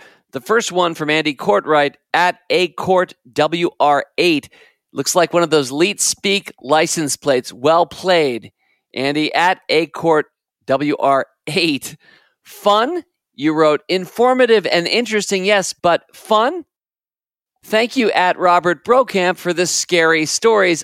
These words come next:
I think I'm set, but this episode gives me reasons to review. There goes my Saturday." Well, since we're recording the week after, I did encourage all of you to do your will today. Sounds like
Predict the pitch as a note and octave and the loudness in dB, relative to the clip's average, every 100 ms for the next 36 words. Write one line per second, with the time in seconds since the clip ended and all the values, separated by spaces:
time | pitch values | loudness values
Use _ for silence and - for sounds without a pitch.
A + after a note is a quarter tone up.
0 | - - G#3 B3+ C#4 C4+ C4 A3+ - - | -6 -4 -2 -2 -2 0 -2 0 0 2
1 | B3+ A3+ - G#3+ G3 F3 _ _ _ _ | 2 2 0 0 0 -2 _ _ _ _
2 | _ F#3 C#4 C#4 B3+ A#3 - A#3+ F#3 F3 | _ 2 4 2 2 2 4 2 2 -2
3 | A#3 F#3+ A3 G#3 F#3 G#3+ F#3 G#3 G3 - | -2 -2 -2 -2 -2 -4 -2 -4 -4 -4
4 | G3+ F#3 F#3+ F3 B3 A3 G3+ F#3+ _ _ | -2 0 -2 0 2 4 2 -2 _ _
5 | _ _ G#2 D#3+ A3+ G3 F#3+ F#3+ D#3 D#3+ | _ _ -6 0 0 2 4 4 2 -2
6 | F3+ F#3+ - - F3 A3 E3 B2+ A2+ G2+ | 0 0 0 2 2 2 0 0 -2 -6
7 | _ _ _ _ E3+ F3+ B3+ A#3+ G3 F#3+ | _ _ _ _ 0 2 2 0 0 2
8 | E3 D#3 - F#3 F3 D#3+ F3+ F3+ F#3+ F#3 | 2 -2 0 0 0 0 0 2 0 0
9 | D#3 C#3+ D3 D3+ C#3+ - D#3 C#3 - D#3+ | 0 0 0 -4 -4 -2 0 0 2 2
10 | D3+ C3+ C#3 - _ _ - A#2+ C3+ C3 | 2 0 -2 -4 _ _ -6 -2 0 2
11 | B2+ C3+ B2+ C3+ D3+ C3+ F3+ A#3+ G3+ F3+ | 2 2 0 0 0 0 0 0 0 -2